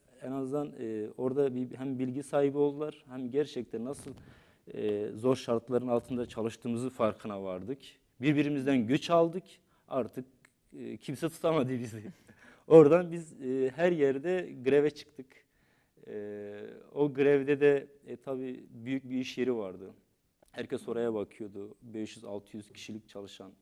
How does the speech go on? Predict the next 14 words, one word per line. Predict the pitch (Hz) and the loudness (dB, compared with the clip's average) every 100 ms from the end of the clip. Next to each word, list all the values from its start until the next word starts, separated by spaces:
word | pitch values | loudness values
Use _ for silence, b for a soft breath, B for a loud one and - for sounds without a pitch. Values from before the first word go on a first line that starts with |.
| _ | _
bir | 98 98 101 | -18 -16 -16
nakış. | 92 - - _ | -20 -20 -20 _
Türkiye'nin | - 107 107 110 | -20 -10 -8 -8
en | 104 | -10
büyük, | 104 107 _ _ _ _ - | -10 -12 _ _ _ _ -16
e, | 101 | -12
nakışlardan | 98 - 104 98 104 107 | -12 -12 -10 -10 -8 -8
birisi. | 101 98 - 202 - b b b b b b _ | -8 -10 -12 -18 -20 b b b b b b _
Orada | 147 156 156 160 | 4 6 6 2
biz | 151 - - | 0 -10 -10
üç | 147 - | -10 -8
gün | 139 | -4
grevimizi | 123 123 123 120 123 | 0 0 -2 -4 -8
sürdürdük. | - 107 104 123 190 - | -6 -4 -4 -6 -10 -12